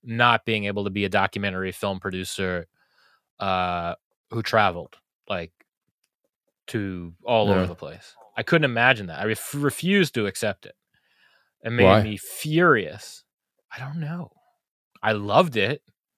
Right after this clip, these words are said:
Speaker 1: Cer-
Speaker 2: Well, that's an easy,
Speaker 1: Yeah,
Speaker 2: it's
Speaker 1: <laughs> yeah, yeah.
Speaker 2: probably that's why.
Speaker 1: And there was, like, this certain thing of, "Don't tell me what I can't do."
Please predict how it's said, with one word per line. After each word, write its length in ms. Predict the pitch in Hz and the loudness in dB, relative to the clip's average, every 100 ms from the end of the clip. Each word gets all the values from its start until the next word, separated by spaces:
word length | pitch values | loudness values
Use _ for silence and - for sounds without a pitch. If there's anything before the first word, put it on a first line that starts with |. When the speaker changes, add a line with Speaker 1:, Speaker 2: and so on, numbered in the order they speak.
| _ _ _ _ _ _ | _ _ _ _ _ _
Speaker 1:
Cer- 300 | - - 143 | -2 6 8
Speaker 2:
Well, 240 | 90 85 - | 8 6 0
that's 180 | 92 92 | 0 2
an 80 | |
easy, 260 | 85 82 87 | 2 2 6
Speaker 1:
Yeah, 100 | 160 | 8
Speaker 2:
it's 260 | 170 - - | 8 6 6
Speaker 1:
<laughs> 0 | |
yeah, 140 | 190 - 214 175 | 6 6 4 4
yeah. 160 | 240 190 - 190 | 0 -2 -2 0
Speaker 2:
probably 260 | - 95 98 | 6 8 8
that's 200 | 131 - | 6 6
why. 300 | 92 98 101 | 8 6 6
Speaker 1:
And 320 | 165 156 151 | 6 6 6
there 120 | 156 | 6
was, 200 | 147 147 | 8 8
like, 200 | 147 139 | 6 6
this 160 | 151 143 | 4 6
certain 340 | 165 165 156 | 6 6 2
thing 300 | 123 151 156 | 0 4 4
of, 120 | 123 | 4
"Don't 220 | 104 127 123 | 2 2 2
tell 180 | 131 131 | 0 0
me 100 | 120 | 0
what 140 | 104 | -2
I 60 | 98 | -6
can't 320 | - 107 98 | -6 -8 -8
do." 340 | 98 98 95 | -10 -12 -12